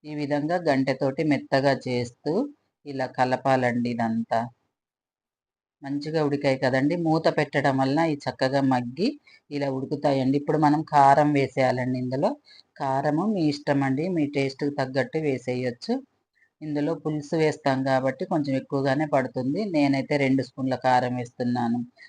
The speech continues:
అలాగే ధనియాల పొడి కూడా అండి, ధనియాల పొడి వేయడం వల్ల చాలా ఫ్లేవర్ ఉంటుందండి కర్రీకి, చాలా టేస్ట్‌గా ఉంటుంది. ఈ ధనియాల పొడి ఎలా చేయాలో కూడా నేను ఒక వీడియో పెట్టానండి, చూడండి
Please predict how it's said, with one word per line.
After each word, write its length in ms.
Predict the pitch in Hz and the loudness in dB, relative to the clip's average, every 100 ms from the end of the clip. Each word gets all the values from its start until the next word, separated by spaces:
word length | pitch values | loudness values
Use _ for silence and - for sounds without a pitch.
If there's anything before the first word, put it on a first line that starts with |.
| _ | _
అలాగే 380 | 139 139 139 156 147 | -2 0 0 0 0
ధనియాల 420 | 139 143 143 139 | 2 4 4 2
పొడి 260 | 135 127 | 0 -2
కూడా 220 | 123 117 120 | 0 0 0
అండి, 220 | 123 160 | 0 0
ధనియాల 440 | 147 123 123 131 135 | 0 2 2 2 0
పొడి 240 | 139 131 160 | -2 -2 0
వేయడం 340 | 160 135 131 123 | 0 2 4 2
వల్ల 180 | 127 143 147 | 0 -2 2
చాలా 280 | 123 127 | 2 4
ఫ్లేవర్ 440 | 131 139 131 131 123 | 0 -2 -4 -2 -2
ఉంటుందండి 560 | 123 123 120 120 117 | -4 -4 -2 -2 -4
కర్రీకి, 500 | 120 123 120 120 180 233 - _ _ _ - | -2 -4 -4 -6 -6 -6 -10 _ _ _ -6
చాలా 280 | 135 139 151 | -2 0 0
టేస్ట్‌గా 500 | 151 147 147 139 135 | 0 -2 -2 -2 0
ఉంటుంది. 420 | 127 120 123 131 202 | 0 -2 -4 -2 -2
ఈ 120 | 160 143 | -2 0
ధనియాల 440 | 139 139 147 156 | 0 2 2 2
పొడి 300 | 156 160 156 - | 0 0 0 -2
ఎలా 220 | 135 139 | 2 2
చేయాలో 440 | 135 151 143 135 135 | 0 2 2 2 0
కూడా 240 | 131 139 | 0 0
నేను 240 | 147 131 131 | 2 0 -2
ఒక 120 | 117 123 | -4 -4
వీడియో 340 | 123 127 135 131 | -2 -2 0 -2
పెట్టానండి, 680 | 135 120 123 120 120 151 190 | -4 -4 -4 -2 -4 -4 -4
చూడండి 500 | 151 123 123 120 175 | -4 0 0 0 -2